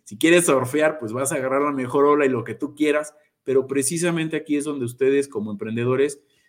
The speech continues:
tienen que visualizar esa parte de no emprendo por,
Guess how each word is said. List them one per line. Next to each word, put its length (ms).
tienen 300
que 100
visualizar 600
esa 260
parte 320
de 220
no 220
emprendo 640
por, 380